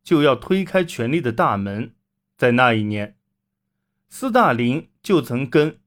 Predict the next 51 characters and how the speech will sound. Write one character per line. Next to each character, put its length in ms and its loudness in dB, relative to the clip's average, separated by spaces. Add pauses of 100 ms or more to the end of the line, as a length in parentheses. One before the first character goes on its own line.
匈 300 -4
牙 200 2
利 100 -2
共 240 -4
产 180 -2
党 240 0
领 220 -2
导 200 2
人 360 -6 (200)
埃 160 2
尔 180 -2
诺· 380 -4 (120)
格 240 -2
勒 180 0
说 240 -6
道： 280 -4 (680)
“没 140 2
有 180 2
必 280 -4
要 360 0
慢 240 0
慢 240 -4
制 180 -2
造 200 0
恐 280 -8
慌。” 360 0 (680)
但 240 2
当 220 2
你 100 0
足 240 -2
够 180 0
强 300 -4
大 180 2
时， 420 -10 (160)
就 240 -2
可 220 -4
以 120 -2
开 300 -2
足 260 -8
马 260 -4
力 220 -6
了。 200 -10 (840)
从 380 -2
一 200 0
九 200 0
四 180 -8
四 160 -6
年 240 0
底 120 -4
开 240 -4
始， 320 -12